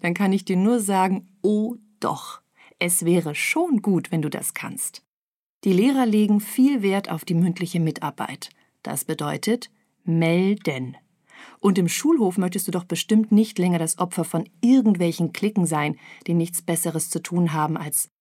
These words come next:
andere vom Schuleingang fertig zu machen. Wenn du reden kannst,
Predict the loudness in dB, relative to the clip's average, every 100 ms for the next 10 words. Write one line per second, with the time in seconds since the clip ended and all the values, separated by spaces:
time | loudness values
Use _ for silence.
0 | _ 4 4 4 -2 -4 -6 -2 -2 -2
1 | -4 -6 -4 -4 -6 -8 -8 -8 -10 -12
2 | -14 _ _ _ _ _ _ _ _ _
3 | _ _ _ -2 2 2 2 2 2 0
4 | -2 -4 -4 -8